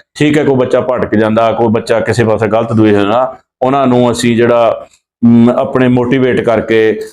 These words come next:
ਆਪਣੀਆਂ ਦਲੀਲਾਂ ਦੇ ਕੇ ਉਹਨਾਂ ਨੂੰ ਪਿੱਛੇ ਮੋੜਨ ਦੀ ਕੋਸ਼ਿਸ਼ ਕਰਦੇ ਹਾਂ। ਬੱਚਿਆਂ ਨੂੰ ਅਸੀਂ ਬਹੁਤ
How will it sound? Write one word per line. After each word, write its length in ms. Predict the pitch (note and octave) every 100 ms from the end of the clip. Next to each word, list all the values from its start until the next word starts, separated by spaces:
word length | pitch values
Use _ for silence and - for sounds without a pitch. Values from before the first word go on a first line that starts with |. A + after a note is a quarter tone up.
| -
ਆਪਣੀਆਂ 480 | A#2+ B2 B2 A#2+ A#2
ਦਲੀਲਾਂ 600 | G2 G#2 A#2+ C3 C3+ C3+
ਦੇ 160 | A#2 A2
ਕੇ 240 | A#2 A#2
ਉਹਨਾਂ 280 | A#2 B2 B2+
ਨੂੰ 80 | B2+
ਪਿੱਛੇ 320 | - - B2
ਮੋੜਨ 380 | A2 G#2+ G#2+ A2+
ਦੀ 100 | A2+
ਕੋਸ਼ਿਸ਼ 340 | G#2+ G#2 G#2+
ਕਰਦੇ 300 | G2+ G2+ G2+
ਹਾਂ। 80 | B2
ਬੱਚਿਆਂ 400 | B2 A2+ A2+ A2
ਨੂੰ 180 | A2 B2
ਅਸੀਂ 220 | A2+ B2+ C3 _ _ -
ਬਹੁਤ 300 | B2+ D3 D#3